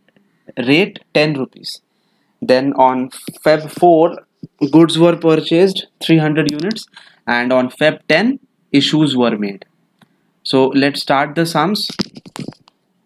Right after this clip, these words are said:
And again, I apologize for, for my handwriting, but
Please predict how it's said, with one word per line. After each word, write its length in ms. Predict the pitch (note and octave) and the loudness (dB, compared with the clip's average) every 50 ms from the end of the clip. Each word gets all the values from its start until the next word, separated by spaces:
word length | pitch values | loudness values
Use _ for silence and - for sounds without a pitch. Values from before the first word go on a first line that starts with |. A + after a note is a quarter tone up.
| _ _ _ _ _ _ _ _ _ _ _ - _ _ _ _ _ _ _ _ _ _ _ _ _ - _ - - - - - _ _ _ _ _ _ _ _ _ _ _ _ _ _ _ _ | _ _ _ _ _ _ _ _ _ _ _ -20 _ _ _ _ _ _ _ _ _ _ _ _ _ -10 _ -8 -8 -8 -10 -18 _ _ _ _ _ _ _ _ _ _ _ _ _ _ _ _
And 200 | - A#2+ A#2+ A#2 - | -2 0 0 0 0
again, 360 | B2+ C3 A#2+ C3+ C#3+ D#3 D#3 | 0 0 2 2 2 2 2
I 100 | D3+ D3+ D3 C#3 | 2 2 2 0
apologize 580 | C#3 - C3 C3 C3 A#2+ B2+ B2+ C3+ C3+ C3+ | 2 2 2 2 2 2 2 2 2 0 -2
for, 320 | - - C3 B2+ B2 - - | -2 0 0 0 0 -2 -2
for 120 | - A#2+ A#2+ | -2 0 0
my 140 | A#2+ B2 B2+ | 2 0 0
handwriting, 840 | B2+ B2 A#2 A#2+ A#2 A2+ A#2 A2+ A2+ A2 - C3+ D3 E3+ - - _ _ _ _ _ _ _ _ _ _ _ _ | 0 -2 -2 -2 -2 -2 -2 -2 -2 -2 0 -2 -2 -2 -4 -8 _ _ _ _ _ _ _ _ _ _ _ _
but 360 | A2+ A2 G#2+ - - - | -2 -2 -2 -4 -8 -14